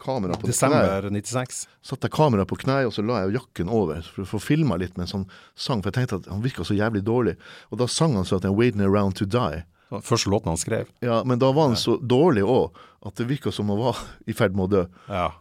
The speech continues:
Speaker 1: Eh, og han prøvde å spille den der, eh, «If I Needed You», men han husker faen ikke teksten på den. Så
Speaker 2: Nei,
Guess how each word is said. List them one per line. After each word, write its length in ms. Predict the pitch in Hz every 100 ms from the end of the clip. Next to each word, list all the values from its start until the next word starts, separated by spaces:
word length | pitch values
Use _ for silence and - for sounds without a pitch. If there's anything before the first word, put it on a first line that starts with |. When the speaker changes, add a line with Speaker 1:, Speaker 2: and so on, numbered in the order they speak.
| 98
Speaker 1:
Eh, 300 | 101 101 101
og 140 | 104 107
han 80 | 101
prøvde 160 | 147 131
å 80 |
spille 320 | - 143 147 117
den 140 | 104
der, 220 | 104 98 101
eh, 160 | 95 92 - - -
«If 140 | 117 107
I 60 | 107
Needed 380 | 127 143 95 98
You», 80 | 92
men 80 | 90
han 80 | 104
husker 180 | -
faen 220 | 87 107 98
ikke 140 | 101
teksten 460 | - 185 - - 69
på 80 | 76
den. 160 | 82 87 _ - - - - - -
Så 60 |
Speaker 2:
Nei, 60 | 107